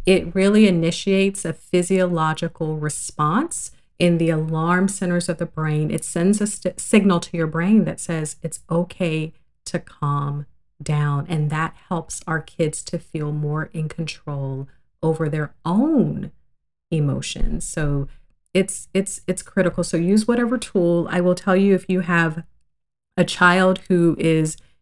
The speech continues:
in the midst of an anxiety attack or a panic attack or who is in deep despair,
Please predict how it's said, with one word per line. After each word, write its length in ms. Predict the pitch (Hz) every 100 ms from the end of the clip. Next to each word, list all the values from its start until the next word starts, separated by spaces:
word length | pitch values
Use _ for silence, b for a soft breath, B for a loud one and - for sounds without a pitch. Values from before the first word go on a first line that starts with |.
| -
in 100 | 170
the 80 | 165
midst 260 | 180 180
of 100 | 190
an 80 | 175
anxiety 500 | 160 160 165 165 165
attack 640 | 165 - 160 160 156 156 -
or 200 | 147 143
a 40 | -
panic 320 | - 180 175
attack 440 | 175 175 165 165
or 80 | 160
who 240 | 151 175
is 220 | 165 156 151
in 220 | 147 143
deep 340 | 165 175 190 -
despair, 800 | - 156 - - 156 170 190 214